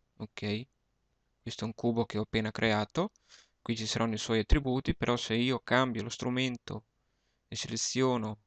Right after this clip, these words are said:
questo strumento, che è lo strumento di selezione a pennello, ok?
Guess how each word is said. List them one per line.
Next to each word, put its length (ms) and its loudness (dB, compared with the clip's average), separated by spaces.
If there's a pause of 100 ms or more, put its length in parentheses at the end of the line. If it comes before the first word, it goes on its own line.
(120)
questo 300 -4
strumento, 440 -6
che 100 -12
è 40 -8
lo 60 -14
strumento 420 -6
di 220 -2
selezione 500 -8
a 100 -20
pennello, 720 -2
ok? 380 -8